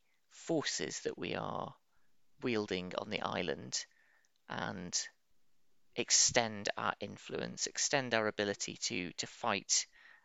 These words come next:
apocalyptic level threats the world over. Why, the work of the division will pale into significance by comparison." So that's what you get there. And what I said, "How,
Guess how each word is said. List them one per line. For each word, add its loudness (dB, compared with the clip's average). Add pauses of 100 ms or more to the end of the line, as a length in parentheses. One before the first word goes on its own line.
(100)
apocalyptic -2
level -2
threats 0 (1040)
the 0
world 0
over. -2 (920)
Why, 4 (480)
the 6
work 4
of -14
the -8
division 0
will -2
pale 0
into -2
significance -6
by -6
comparison." -6 (1000)
So 0 (160)
that's 4
what -2 (240)
you -6
get 2
there. 6
And 2
what 0
I 0
said, -2
"How, 0